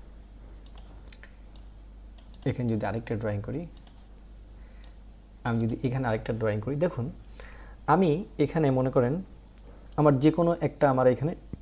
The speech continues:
ডিলিট করে দিতে হবে, অথবা আমি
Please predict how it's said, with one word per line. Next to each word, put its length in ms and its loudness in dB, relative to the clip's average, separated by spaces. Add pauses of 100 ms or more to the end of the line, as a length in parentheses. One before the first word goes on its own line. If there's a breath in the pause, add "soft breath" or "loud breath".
(400)
ডিলিট 320 10
করে 160 4
দিতে 200 -2
হবে, 180 -4 (1900 loud breath)
অথবা 280 8 (280)
আমি 160 4